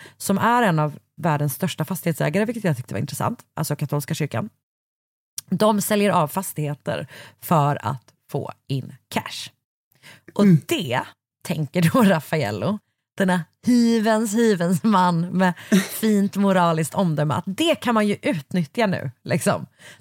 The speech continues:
Speaker 1: Nu är det läge
Speaker 2: Mm.
Speaker 1: att plocka upp en billig kyrka, typ. Så han ser då att i-, idé är, är då att han på grund av sina kopplingar till Vatikanen kommer få köpa kyrkor och andra typ byggnader som de äger,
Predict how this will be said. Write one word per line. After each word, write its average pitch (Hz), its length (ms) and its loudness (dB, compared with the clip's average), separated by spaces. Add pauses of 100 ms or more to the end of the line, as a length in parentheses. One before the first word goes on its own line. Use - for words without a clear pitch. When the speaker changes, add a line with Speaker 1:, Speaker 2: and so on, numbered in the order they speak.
Speaker 1:
Nu 254 200 2
är 240 40 4
det 220 80 2
läge 214 200 4
Speaker 2:
Mm. 170 120 6
Speaker 1:
att 175 60 -4
plocka 185 220 -2
upp 170 100 0
en 165 120 2
billig 151 300 2
kyrka, 175 460 -2
typ. - 280 -14 (720)
Så - 140 -2
han 294 260 2
ser 214 140 0
då 143 120 0
att 135 120 -4 (100)
i-, 156 240 0
idé 139 260 0 (140)
är, 143 200 2
är 143 140 2
då 127 80 -4
att 135 140 -6
han 226 400 2
på 190 120 -6
grund 196 240 2
av 202 40 2
sina 160 200 -2
kopplingar 147 340 -4
till 143 140 -4
Vatikanen 143 540 -2
kommer 160 240 -2
få 165 80 -4
köpa 156 320 -2
kyrkor 196 540 0
och 185 180 -6
andra 151 440 2
typ - 200 -2 (320)
byggnader 143 580 0
som 143 240 -2
de 143 160 -2
äger, 143 400 -2